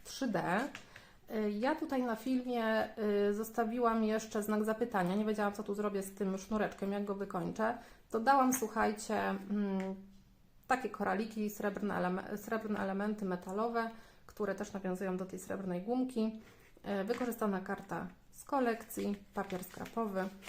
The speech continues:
i książeczka, tylko troszeczkę w innym, e, wydaniu. I te dwie książeczki będziemy sobie razem wykonywać, e, właśnie, e,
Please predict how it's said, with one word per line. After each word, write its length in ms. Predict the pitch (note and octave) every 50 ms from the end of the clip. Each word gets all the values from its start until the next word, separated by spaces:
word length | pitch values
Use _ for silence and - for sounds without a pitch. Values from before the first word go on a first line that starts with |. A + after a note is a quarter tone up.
| - - - - - - - - - -
i 280 | A3+ A3+ A#3 A#3+ B3 B3+ - - - - - - - - - - - - - - - - - - - - -
książeczka, 720 | - - G#3+ G3 F#3+ F#3 F3+ F#3 - - F#3 F#3 F3+ - - -
tylko 160 | - - A#3+
troszeczkę 400 | A#3+ G#3 - G#3 - - - G3
w 140 | F#3 - -
innym, 420 | G3+ G3 F#3 F#3 F3 F3 G3+ G#3 - - - - - - - - - - B3
e, 320 | A3 G#3 G3 F#3 F#3 F#3
wydaniu. 640 | F#3 F#3+ G#3 G3+ G3 F3 D#3+ E3 E3+ F#3 A3 C#4+ D#4+ - - - - - - - - - - - - - - - - - - - - - - - - -
I 40 | G#3
te 80 | A3+ A3
dwie 120 | G#3+ A#3+
książeczki 400 | A#3 - G#3+ G3+ A3 G#3+ - G#3
będziemy 240 | G3 G3 G#3+ G#3 G#3
sobie 240 | - G#3 G3 G3+ G3
razem 280 | G3 G3 G3+ G3 G3
wykonywać, 640 | G3 G3 G3 F#3 F3 F3+ F#3 F#3 F#3 F3+ F3 - - - - - - - - - - - -
e, 220 | C4 G3 G3 F#3+
właśnie, 500 | F#3 G3 G#3+ G#3+ G#3 - G#3 F#3+ F#3 F#3
e, 60 | F#3